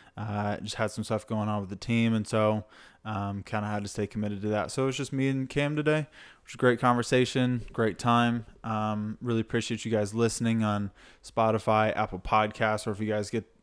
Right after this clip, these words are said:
to watch on YouTube or even just catch some of our clips on social media. Really appreciate your guys' support,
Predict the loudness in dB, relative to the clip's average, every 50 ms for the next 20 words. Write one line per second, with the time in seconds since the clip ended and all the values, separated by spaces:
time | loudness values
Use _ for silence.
0 | _ _ -18 -8 -4 -2 2 4 4 4 4 2 -2 -2 0 0 0 0 0 2
1 | 2 2 2 4 4 4 4 4 2 0 -2 -2 -2 -2 -2 0 0 -2 -2 -2
2 | -2 -4 -6 -2 2 4 6 6 4 2 -4 -14 -16 -18 -20 -20 -20 -20 -20 -16
3 | -8 -6 -6 -2 -2 -2 -4 -2 -2 0 2 4 4 4 6 6 6 4 4 4
4 | 2 2 2 2 0 -2 -4 -2 -2 -2 -4 -4 -4 -4 -2 -2 -2 -4 -6 -8
5 | -10 -4 0 2 2 4 2 0 -2